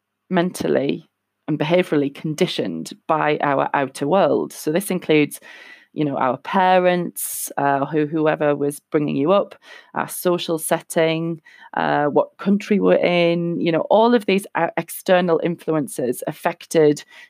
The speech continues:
the way that we then began to perceive the world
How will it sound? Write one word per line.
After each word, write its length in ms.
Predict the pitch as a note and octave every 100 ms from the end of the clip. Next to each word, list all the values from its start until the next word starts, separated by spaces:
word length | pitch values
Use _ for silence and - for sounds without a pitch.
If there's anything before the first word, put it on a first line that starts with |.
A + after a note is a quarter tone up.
| -
the 120 | E3+
way 260 | D#3+ D#3 D3+
that 220 | D3+ -
we 480 | D#3 D3+ D3 D3 - _ _ -
then 260 | D#3 D#3
began 360 | D#3 D3+ D3+ C#3+
to 140 | -
perceive 720 | D3+ - D3+ - C#3+ C3+ C#3 -
the 80 | D3+
world 640 | B3 F#3+ - F2 -